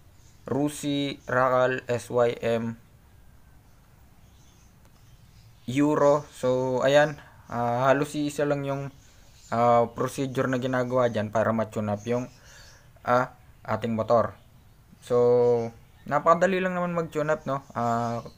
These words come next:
ang tanong, tuwing kailan ba tayo mag, ah, mag-tune up?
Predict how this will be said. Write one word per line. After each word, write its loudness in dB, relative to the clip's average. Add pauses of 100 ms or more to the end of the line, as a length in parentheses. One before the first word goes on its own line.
(960)
ang -6
tanong, 4
tuwing -4
kailan 0
ba 2
tayo 4
mag, -4
ah, 0
mag-tune -4
up? -2